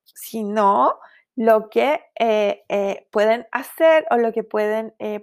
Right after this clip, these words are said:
con lo que pueden experimentar son con tarjetas para regalos, para tarjetas de regalos. Son,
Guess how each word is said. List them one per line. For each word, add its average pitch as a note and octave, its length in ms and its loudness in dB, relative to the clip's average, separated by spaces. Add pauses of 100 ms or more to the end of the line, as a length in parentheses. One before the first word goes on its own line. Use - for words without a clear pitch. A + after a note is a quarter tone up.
con G#3+ 140 -6
lo G3+ 100 -4
que G3+ 80 -12
pueden G#3+ 300 -6
experimentar D#4 680 -4 (280)
son C#4+ 300 0
con C#4+ 280 0
tarjetas B3+ 760 -6
para A#3+ 600 2 (300)
regalos, B3+ 480 2
para A3+ 180 4
tarjetas A#3 440 -4
de C4 80 0
regalos. - 520 -8 (460)
Son, B3 340 -4